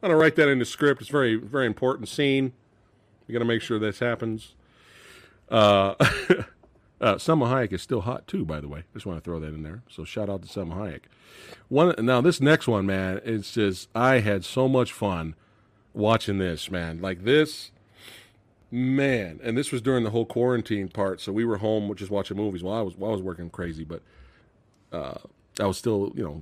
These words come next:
we had a little quarantine <laughs> extravaganza videos we released 'cause we were sitting down watching movies with, together. And, uh, dude, finally got around to watching Maniac Cop with the great Robert Z'Dar, which is a fun slasher flick.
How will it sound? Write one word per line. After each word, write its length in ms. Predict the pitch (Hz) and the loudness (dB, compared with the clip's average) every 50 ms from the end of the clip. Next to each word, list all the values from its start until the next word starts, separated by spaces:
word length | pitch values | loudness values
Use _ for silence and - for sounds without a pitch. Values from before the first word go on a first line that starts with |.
| - | -6
we 140 | - 113 107 | -2 0 2
had 120 | 113 110 107 | 2 2 2
a 40 | |
little 180 | 101 101 98 87 | 2 0 -2 -2
quarantine 580 | - - - 117 123 117 104 - - 113 110 101 | -2 2 2 4 4 4 0 0 0 0 0 0
<laughs> 0 | |
extravaganza 760 | 90 - - - - 120 107 98 95 90 101 98 107 101 98 95 | 0 -4 -6 0 0 0 0 0 -2 -4 -2 -2 -2 -4 -4 -4
videos 460 | 90 95 92 92 92 90 87 85 85 | -4 -2 -2 -2 -4 -4 -6 -6 -6
we 80 | 92 | -6
released 400 | 90 85 90 87 90 90 87 - | -6 -6 -6 -6 -6 -8 -8 -8
'cause 140 | - 90 85 | -8 -10 -8
we 60 | 92 | -6
were 100 | 92 87 | -6 -8
sitting 220 | 82 - 98 92 87 | -6 -6 -8 -6 -6
down 220 | 85 85 85 85 | -6 -6 -6 -6
watching 280 | 85 85 82 - 80 80 | -6 -8 -8 -10 -10 -10
movies 320 | 87 87 82 82 80 78 | -10 -10 -8 -10 -10 -10
with, 100 | 78 73 - _ _ _ _ _ _ _ - | -10 -12 -14 _ _ _ _ _ _ _ -8
together. 420 | - 92 85 110 127 117 104 85 - _ _ _ _ _ _ _ _ _ _ _ _ _ - | -6 2 6 6 8 8 6 2 -4 _ _ _ _ _ _ _ _ _ _ _ _ _ 2
And, 380 | - 123 117 113 110 107 104 104 | 4 4 6 6 4 4 2 2
uh, 280 | 101 95 92 90 85 82 90 _ _ _ _ _ _ _ _ - - - _ - - 87 | 2 2 2 0 -2 -6 -10 _ _ _ _ _ _ _ _ -20 -20 -20 _ -18 -10 2
dude, 480 | 87 113 131 143 131 104 85 78 76 - _ - - - - - _ _ _ _ - - 123 107 | 6 8 10 10 10 8 6 2 -6 -12 _ -20 -20 -20 -20 -20 _ _ _ _ -8 -6 -6 -4
finally 420 | - - 151 160 190 202 208 202 196 | 2 4 6 8 8 8 8 8 8
got 200 | 151 156 156 151 | 8 6 6 6
around 240 | 143 143 139 131 | 6 6 6 4
to 60 | 127 120 | 4 4
watching 400 | 120 120 117 - - 107 98 95 | 4 4 4 2 2 0 2 2
Maniac 500 | 107 110 113 110 107 98 92 92 - - | 2 4 4 4 4 2 2 -2 -4 -6
Cop 420 | - 104 90 85 80 - - - - - - _ - - - | -4 -2 -2 -2 -4 -8 -10 -16 -18 -18 -20 _ -20 -16 -8
with 120 | - 101 92 | -8 -4 -2
the 60 | 95 | 0
great 240 | 104 110 110 110 92 | 4 4 4 4 2
Robert 340 | 98 98 101 98 113 104 | 0 -2 0 -2 -4 -6
Z'Dar, 640 | 95 90 90 87 80 87 82 82 82 78 71 71 71 | -6 -6 -6 -4 -4 -2 -4 -4 -4 -8 -8 -10 -10
which 160 | 78 90 - | -10 -8 -6
is 100 | 107 90 | -6 -6
a 80 | 85 82 | -6 -8
fun 340 | - - - 113 107 98 95 | -8 -4 -4 -2 -2 -2 -4
slasher 460 | - - 92 87 85 82 - - 78 | -6 -8 -8 -8 -8 -8 -8 -10 -10
flick. 380 | 76 - - 67 58 - - - | -10 -10 -12 -14 -14 -14 -18 -20